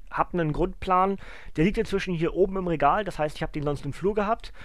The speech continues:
Meinen Lesestapel, den hab ich jetzt umgebaut. Hier oben ins Regal, weil ich ein bisschen Platz geschaffen hab. Das heißt, ich laufe auch jeden Tag wirklich dran vorbei. Mach ich im Flur auch, aber andere Blickhöhe. Und, und, ähm,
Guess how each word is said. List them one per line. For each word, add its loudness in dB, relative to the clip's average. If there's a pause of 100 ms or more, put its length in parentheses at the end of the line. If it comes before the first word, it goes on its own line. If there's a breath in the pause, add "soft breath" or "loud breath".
(160 loud breath)
Meinen 2
Lesestapel, 2
den -2
hab -2
ich -8
jetzt -4
umgebaut. 0
Hier -8
oben -2
ins -6
Regal, 0
weil 0
ich -6
ein -6
bisschen -6
Platz -2
geschaffen -4
hab. -2 (540 loud breath)
Das -2
heißt, 4
ich -8
laufe 4
auch -6
jeden 0
Tag 0
wirklich -6
dran 0
vorbei. 2
Mach -2
ich -4
im -6
Flur 0
auch, 4
aber 0 (100)
andere -4
Blickhöhe. 0 (480 loud breath)
Und, 4
und, -2
ähm, -2